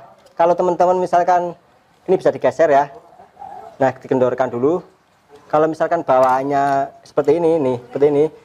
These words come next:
kita bisa posisikan seperti ini, mepet dulu. Jadi ini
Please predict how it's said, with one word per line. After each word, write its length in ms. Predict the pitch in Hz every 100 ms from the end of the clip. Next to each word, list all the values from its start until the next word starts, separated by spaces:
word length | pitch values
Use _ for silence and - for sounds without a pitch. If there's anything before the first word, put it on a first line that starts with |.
| _ _ -
kita 240 | 160 185
bisa 560 | 147 135 139 131 131 -
posisikan 480 | 135 143 143 156
seperti 320 | 160 160 151 156
ini, 80 | 170 165 165 _ _ _ -
mepet 320 | 143 156 -
dulu. 160 | 127 147
Jadi 160 |
ini 60 | 156